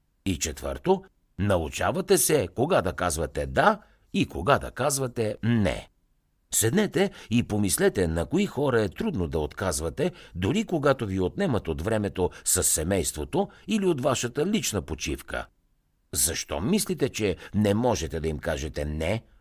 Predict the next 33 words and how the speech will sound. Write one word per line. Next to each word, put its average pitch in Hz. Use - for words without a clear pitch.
Напишете 85
на 214
един 104
лист 101
имената 123
на 80
тези 76
хора. 73
Срещу 95
всяко 101
име 113
запишете 107
кое 202
беше 156
последното 107
нещо, 95
което 90
този 113
човек 117
поиска 131
да 85
направите, 87
без 85
да 190
ви 170
е 101
приятно 104
и 180
без 117
да 95
се 104
съобразява 101
той 95